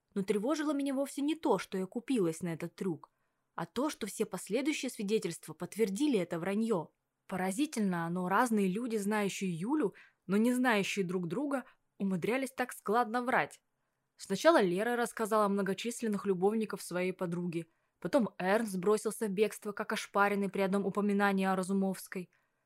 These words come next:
потом Марк Яропольский сделал чистосердечное признание в том, что он согласился помочь несчастной девушке стать знаменитой моделью за определённого рода услуги.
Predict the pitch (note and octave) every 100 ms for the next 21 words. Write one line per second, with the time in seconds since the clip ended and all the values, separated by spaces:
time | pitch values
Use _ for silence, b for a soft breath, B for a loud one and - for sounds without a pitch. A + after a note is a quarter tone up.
0 | _ - A3 F#3+ F3+ - F#3 F3 - F#3
1 | B3 - A#3+ A3+ A#3 A#3 A#3 B B A#3+
2 | - A#3+ C4 A3 A#3+ - A3 A3 G#3+ G#3+
3 | G#3 F#3+ - D4 F4 B B - A3 G#3+
4 | A3+ A3 A#3+ A3+ - G#3+ A#3+ A#3+ G#3+ -
5 | G#3+ - G#3+ A3 G#3 D#4+ E4 - G#3+ G#3+
6 | G3 G#3+ A3 A3 G#3 G3+ F#3 C#4 D#4+ D4+
7 | B B B F3 G3+ G3 F3+ A3+ B3+ A#3+
8 | B3 A#3+ C4 - C#4+ B3 D3+ C#3